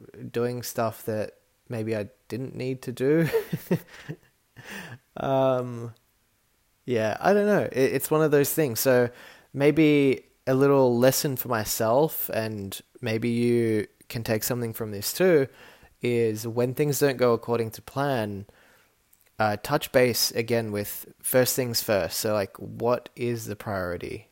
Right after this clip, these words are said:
Like, always come at things from, from there. And good decisions, you know it's a good decision if, is it moving you closer or further away from the goal, long term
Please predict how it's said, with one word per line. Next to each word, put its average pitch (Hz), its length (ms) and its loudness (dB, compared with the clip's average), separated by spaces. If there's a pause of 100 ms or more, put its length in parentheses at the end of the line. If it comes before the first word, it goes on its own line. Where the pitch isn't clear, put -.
Like, - 320 -10 (880)
always 127 500 0
come 120 300 -10
at - 240 -8
things 110 400 -10
from, 95 500 -8
from 98 200 -14
there. 92 380 -8 (680)
And 92 680 -10 (720)
good 143 240 -2
decisions, 120 600 -4
you 117 80 -4
know 127 140 -2
it's 139 140 -4
a 135 40 0
good 120 160 -2
decision 113 560 -8
if, - 520 -12 (500)
is 123 160 -4
it 120 120 -6
moving 131 340 -4
you 123 300 -2
closer 139 800 -2 (180)
or 110 140 -4
further 113 400 -4
away 98 340 -6
from 95 640 -12 (140)
the - 80 -16
goal, 76 460 -10 (120)
long 95 240 -14
term 90 440 -18